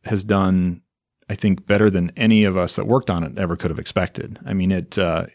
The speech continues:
on, on its first day was, was doing incredibly well, and it just continued to grow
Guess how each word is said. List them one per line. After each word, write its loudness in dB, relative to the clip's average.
on, -4
on -6
its -6
first 0
day 2
was, -4
was -2
doing 4
incredibly 2
well, 4
and 0
it -2
just -2
continued 2
to -8
grow 4